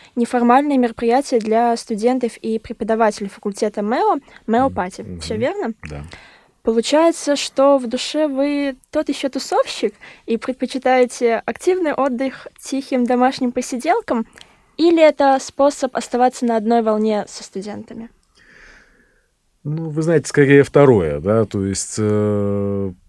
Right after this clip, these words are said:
Speaker 2: примерно понять, э, примерно понять, э, чем живёт нынешняя молодёжь, какие интересы, ну и, в принципе, да, э, и тусануть люблю.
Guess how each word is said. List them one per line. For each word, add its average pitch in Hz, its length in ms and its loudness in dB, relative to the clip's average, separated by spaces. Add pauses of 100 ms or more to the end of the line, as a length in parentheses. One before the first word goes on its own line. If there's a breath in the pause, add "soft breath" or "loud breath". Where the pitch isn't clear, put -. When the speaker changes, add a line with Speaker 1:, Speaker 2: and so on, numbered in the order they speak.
(180)
Speaker 2:
примерно 127 540 2
понять, 139 760 2
э, 120 240 4 (1600 loud breath)
примерно 131 460 4
понять, 117 640 2
э, 110 300 2
чем 156 240 4
живёт 131 340 4
нынешняя 123 440 2
молодёжь, 120 680 4 (1800 loud breath)
какие 127 380 4
интересы, 131 680 2
ну 196 220 0
и, 247 340 -2
в - 60 -10
принципе, - 420 -2
да, 185 320 6
э, 107 1120 0 (200)
и 214 80 -2
тусануть 101 480 -2
люблю. 76 260 -14